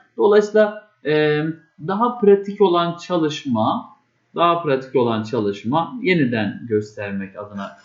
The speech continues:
yapıyorum. Git, dön, lambayı, özür dilerim, git, dön, zıpla, lambayı yak, zıpla, lambayı yak. Bakın.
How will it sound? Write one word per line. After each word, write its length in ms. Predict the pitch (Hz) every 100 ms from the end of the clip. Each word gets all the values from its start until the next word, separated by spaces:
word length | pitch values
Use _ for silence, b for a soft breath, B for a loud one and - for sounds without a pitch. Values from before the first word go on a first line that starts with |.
| 107
yapıyorum. 640 | 101 - 101 131 202 214 b b b b _
Git, 260 | 156 190 190 - _ _ _ _ _ -
dön, 520 | 107 123 156 180 - - _ - - - - _ _ _ -
lambayı, 560 | 131 151 127 101 110 - _ -
özür 300 | 110 104 85
dilerim, 240 | 92 95
git, 260 | 131 156 -
dön, 300 | 117 101 - _ 113
zıpla, 540 | 117 175 - 175 170
lambayı 400 | 147 113 98 90
yak, 340 | 90 90 - _
zıpla, 580 | 113 113 113 - 98 101
lambayı 420 | 147 165 175 170
yak. 220 | 165 165 - _ _ _ _ _ _
Bakın. 520 | - 98 - 131 -